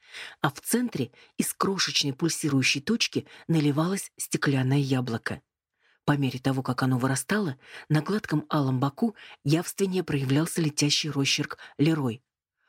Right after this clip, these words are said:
Плод скоро увеличился в размере,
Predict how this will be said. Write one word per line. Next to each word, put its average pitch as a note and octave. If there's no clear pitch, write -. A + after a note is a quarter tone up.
Плод B2+
скоро C3
увеличился D#3+
в B2+
размере, C3